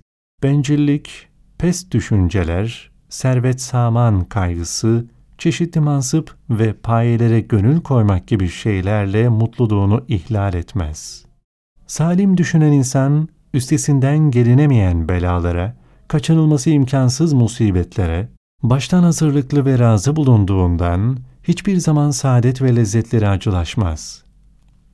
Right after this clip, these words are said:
O, şuur ve duyguları itibariyle daima pak, ve nezih sevinçlerden, sevginin, aşkın, aileye şefkatin,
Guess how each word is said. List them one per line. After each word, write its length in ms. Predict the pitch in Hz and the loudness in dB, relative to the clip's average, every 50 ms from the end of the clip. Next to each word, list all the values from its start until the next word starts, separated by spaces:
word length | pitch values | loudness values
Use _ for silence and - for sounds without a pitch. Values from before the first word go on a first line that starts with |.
| _ _ | _ _
O, 280 | 139 135 147 170 185 - - - _ _ _ | -2 -2 -2 -2 -4 -8 -14 -20 _ _ _
şuur 540 | - - - - 107 101 113 156 170 143 | -16 -10 -2 0 2 2 2 2 2 2
ve 220 | 117 117 110 95 - | 2 2 0 0 0
duyguları 480 | 120 107 98 92 104 101 92 90 92 | 0 0 0 0 0 0 0 0 0
itibariyle 920 | 101 101 101 - 120 110 110 107 107 107 107 104 104 101 101 107 120 123 - - - - - - - - | 0 -2 -2 -2 -2 -2 -2 -2 -2 -2 -2 -2 -2 -2 -2 -4 -4 -4 -8 -16 -20 -20 -20 -8 -2 -2
daima 680 | 110 92 104 113 127 127 127 123 117 113 110 107 101 - | 0 0 2 0 0 2 2 2 4 4 2 2 0 -2
pak, 480 | - 107 104 110 135 143 - - - - _ _ _ _ _ | -4 -4 -2 -2 -4 -6 -10 -18 -20 -20 _ _ _ _ _
ve 300 | 123 104 110 107 101 95 | -2 0 0 0 0 0
nezih 340 | 95 92 87 85 110 120 120 | 0 0 0 0 -2 -2 -4
sevinçlerden, 960 | - - - 120 113 117 110 - - 120 117 113 110 117 113 120 127 139 139 - - - - - | -4 -4 -2 0 0 0 -2 0 0 0 0 0 0 0 0 0 0 -2 -4 -10 -16 -20 -20 -20
sevginin, 760 | - - - 127 120 107 98 101 104 92 92 95 98 104 113 - - _ - | -16 -6 0 2 2 2 4 2 2 2 2 2 2 0 -2 -6 -10 _ -4
aşkın, 720 | 113 107 - - - - 120 107 101 104 104 107 110 - - _ _ | -4 -2 -2 -4 -4 0 2 2 2 2 0 -2 -4 -6 -12 _ _
aileye 460 | - 120 131 135 131 131 135 135 127 | -2 0 0 0 0 0 0 0 -2
şefkatin, 840 | 123 - 139 127 - - - 117 - - 123 113 110 113 117 113 - | -2 -2 -2 -4 -2 -2 -4 -4 -2 0 0 2 2 2 0 -2 -4